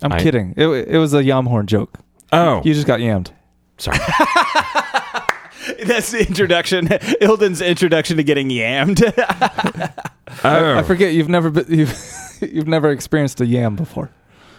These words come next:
Speaker 2: Oh,
Speaker 1: That
Speaker 2: that
Speaker 1: was one.
Speaker 2: Hilarious. All right. So I put it in my bag and then, um, and then I also, uh, uh,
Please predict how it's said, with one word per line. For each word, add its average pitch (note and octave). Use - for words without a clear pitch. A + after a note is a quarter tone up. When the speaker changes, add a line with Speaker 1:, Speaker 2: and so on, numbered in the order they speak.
Speaker 2:
Oh, G2
Speaker 1:
That D2+
Speaker 2:
that B2
Speaker 1:
was A2
one. F#2+
Speaker 2:
Hilarious. F2+
All F2
right. D#2
So F2
I F2
put F#2
it F2
in F2+
my D#2+
bag D#2
and D2+
then, D2+
um, D2
and D2+
then D2+
I D2
also, D#2
uh, D#2+
uh, E2